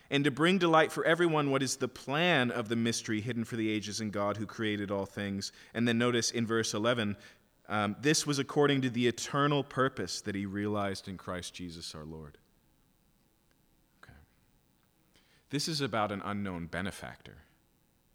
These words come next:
This is about not realizing that there's a strategy in place.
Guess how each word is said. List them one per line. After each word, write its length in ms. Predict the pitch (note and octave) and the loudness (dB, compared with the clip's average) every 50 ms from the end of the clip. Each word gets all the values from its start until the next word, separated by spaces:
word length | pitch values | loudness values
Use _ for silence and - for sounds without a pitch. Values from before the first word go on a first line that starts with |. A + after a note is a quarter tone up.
| _ _ _ _ _ _ _ _ _ _ _ - | _ _ _ _ _ _ _ _ _ _ _ -4
This 180 | - C3+ D3+ - | -2 0 0 2
is 140 | E3+ C3+ B2 | 0 0 0
about 360 | A#2 G2 A2 G2+ G2+ G2 - | 0 2 2 0 0 0 0
not 240 | A2+ A2+ G#2+ - G2 | -2 -4 -2 -4 -4
realizing 640 | A2+ A#2+ C3+ C3+ B2+ G#2+ G2+ G2 F2+ F#2+ G2 F#2+ | -4 -4 -2 -2 -2 -2 -2 -4 -6 -8 -10 -10
that 160 | F#2 F2+ - | -12 -14 -12
there's 180 | F#2 F2+ F2 E2 | -12 -12 -12 -12
a 60 | E2+ | -14
strategy 720 | - - - - - A2+ A2 A#2+ C3 B2 G2+ - F#2+ E2+ D#2+ | -14 -12 -14 -12 -10 -8 -6 -6 -6 -8 -10 -12 -14 -16 -16
in 140 | D2 C#2+ C#2+ | -18 -18 -20
place. 560 | - - D#2 A1 G1+ - - - - - | -20 -20 -20 -20 -20 -20 -20 -20 -20 -20